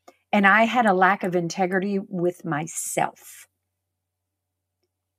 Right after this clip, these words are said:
I started saying no if I didn't want what he was cooking. I started eating less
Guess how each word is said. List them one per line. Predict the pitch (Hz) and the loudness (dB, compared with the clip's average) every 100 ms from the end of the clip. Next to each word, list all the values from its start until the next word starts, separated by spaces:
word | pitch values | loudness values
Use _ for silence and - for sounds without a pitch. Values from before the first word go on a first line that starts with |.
| _ _ _ _ _ _ _ - | _ _ _ _ _ _ _ 0
I | |
started | 180 - 175 180 | 0 2 2 2
saying | 180 247 269 214 | 0 0 2 2
no | 175 156 156 | 2 2 0
if | 180 - | -2 -2
I | 160 | -2
didn't | 156 - 147 139 | -4 -8 -8 -8
want | 139 127 - _ _ _ _ _ | -8 -8 -12 _ _ _ _ _
what | 156 151 - | -6 -6 -6
he | 143 | -10
was | - - | -8 -10
cooking. | - - - - - _ _ - - | -10 -12 -12 -16 -18 _ _ -20 0
I | 185 | 2
started | 185 - 208 190 196 - | 2 0 2 4 2 0
eating | 214 220 233 226 | 0 2 2 2
less | 220 233 277 277 - - - - | 4 4 4 2 -2 -8 -6 -8